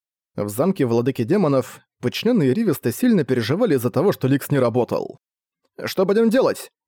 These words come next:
Если они не отвечают на Ликс, значит, могли либо вступить в бой, либо уже проиграть. Думаете, нам следует напасть основными силами, а не разведывательным отрядом?» «Очень странно. У них не было возможности использовать Ликс?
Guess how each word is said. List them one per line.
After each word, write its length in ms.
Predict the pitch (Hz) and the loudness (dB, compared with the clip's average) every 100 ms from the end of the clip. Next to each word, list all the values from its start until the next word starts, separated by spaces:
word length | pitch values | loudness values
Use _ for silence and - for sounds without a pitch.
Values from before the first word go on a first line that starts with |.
| _ | _
Если 360 | - 120 156 - | -6 0 0 0
они 140 | 156 | 0
не 60 | 170 | 0
отвечают 500 | 139 139 - 156 151 | 0 -2 0 0 0
на 60 | 135 | 0
Ликс, 380 | 127 170 - - - | 0 -2 -8 -14 -8
значит, 340 | 120 165 185 | -4 -2 -2
могли 300 | 139 135 151 | -2 0 0
либо 180 | 170 135 | 0 0
вступить 300 | - 123 139 | -4 -4 -6
в 80 | 107 | -2
бой, 340 | 139 190 196 _ _ _ | 2 2 0 _ _ _
либо 280 | - 120 151 | -2 0 2
уже 200 | 196 160 | 2 2
проиграть. 540 | 185 208 202 233 - - _ _ _ - | 2 2 2 0 -2 -10 _ _ _ -6
Думаете, 540 | 120 131 175 165 160 | -2 0 2 2 2
нам 160 | 156 135 | 0 0
следует 280 | 151 165 | 0 0
напасть 360 | 147 123 160 - | 0 0 0 0
основными 400 | 143 147 147 151 | -2 0 0 0
силами, 500 | 127 147 185 190 170 _ _ - | 0 2 2 2 0 _ _ -6
а 100 | 127 | -2
не 100 | 139 | 2
разведывательным 640 | 151 131 160 165 156 165 | 2 0 0 0 0 2
отрядом?» 460 | 160 156 240 175 - - _ _ _ _ _ _ | 2 2 0 0 -4 -14 _ _ _ _ _ _
«Очень 480 | - 107 117 - 139 | -2 0 0 0 -4
странно. 680 | - 156 160 139 131 117 107 - _ _ _ | -2 -2 0 2 2 0 -4 -10 _ _ _
У 140 | - 113 | -4 0
них 240 | 127 127 | 0 0
не 160 | 139 135 | 0 2
было 160 | 135 | 2
возможности 600 | 127 117 127 120 139 - | 0 0 0 0 0 0
использовать 540 | 139 120 139 131 135 120 | -2 0 -2 0 0 2
Ликс? 440 | 135 202 - - | 0 0 -4 -16